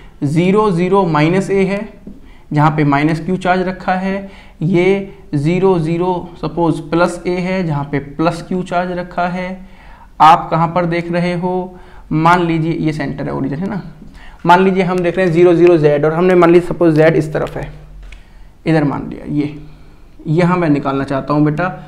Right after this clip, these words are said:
potential, तो क्या होगा? यहाँ पे जो potential होगा बेटा plus q की वजह से होगा और साथ ही साथ minus क्यू की वजह से भी होगा। दोनों को निकालो और दोनों को ऐड कर दो।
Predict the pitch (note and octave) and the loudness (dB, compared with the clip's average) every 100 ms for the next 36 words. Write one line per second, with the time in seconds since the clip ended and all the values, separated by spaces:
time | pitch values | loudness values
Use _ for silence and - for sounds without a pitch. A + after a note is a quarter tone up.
0 | - - D3+ D3+ D3+ D3 - E3+ F#3+ - | -18 -10 -4 2 2 2 -2 -6 -6 -10
1 | - - - - - - - D#3 D#3+ D#3+ | -16 -18 -20 -18 -18 -14 -2 0 2 0
2 | D#3+ E3 E3 E3 - - - - F#3+ F#3 | 0 -2 -4 -10 -20 -20 -12 0 2 2
3 | F3 F3+ - - - - D#3+ D3+ F3 B3 | 0 -4 -12 -20 -20 -8 2 4 4 4
4 | C#4 C#4 A3 G#3+ G#3 - F3+ E3+ D#3 D3+ | 6 6 6 6 4 4 2 4 2 2
5 | F#3+ A3+ - - - - - F#3+ G3 G3+ | 0 0 -6 -20 -20 -4 4 4 4 -2
6 | G3+ A3 G#3 G3+ G3+ A3 G#3 G3+ G#3+ A#3+ | 0 4 4 4 2 -2 0 -2 -2 -4
7 | - - - E3+ E3+ D#3+ D3+ D3+ F#3+ G3 | -8 -18 -4 0 2 2 2 2 0 -2
8 | D#3 E3 G#3 A#3+ - G3 G3 F3 E3 D#3+ | 0 2 2 0 0 0 2 2 2 2
9 | D3+ D#3 D#3+ F#3+ E3 E3+ F3 E3 D3+ D3 | 2 4 2 2 2 2 2 2 0 0
10 | E3+ G3+ G3 D#3 D3+ D3+ G3 A#3 G#3+ D#3 | 0 0 -2 0 -2 0 0 4 4 2
11 | C3 B2 - | -4 -8 -12